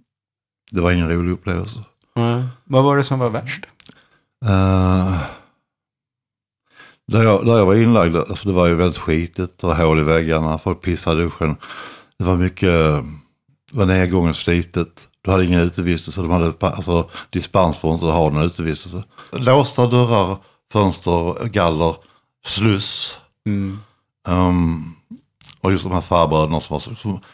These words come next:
Speaker 1: vissa hade kommit in på sjuttiotalet, vet
Speaker 2: Mm.
Speaker 1: du. Narkomaner som bara satt och väntade på att få nålen i armen. De blev aldrig utsläppta.
Speaker 2: Mm.
Speaker 1: Det enda de kunde tänka på efter tjugo, trettio år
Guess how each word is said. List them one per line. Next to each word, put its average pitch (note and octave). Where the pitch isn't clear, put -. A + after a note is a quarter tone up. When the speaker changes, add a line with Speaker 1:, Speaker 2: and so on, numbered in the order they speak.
Speaker 1:
vissa A2
hade F#2+
kommit F#2+
in G2
på D#2+
sjuttiotalet, D#2+
vet D#2
Speaker 2:
Mm. E2+
Speaker 1:
du. D#2+
Narkomaner F#2
som E2+
bara F2+
satt F2+
och F2
väntade F2+
på F2+
att D#2+
få F2+
nålen E2
i E2
armen. E2+
De G2
blev F#2+
aldrig A#2+
utsläppta. -
Speaker 2:
Mm. F#2
Speaker 1:
Det A#2+
enda D3
de C3
kunde C3+
tänka C3+
på B2
efter A2+
tjugo, C3
trettio A#2+
år G2+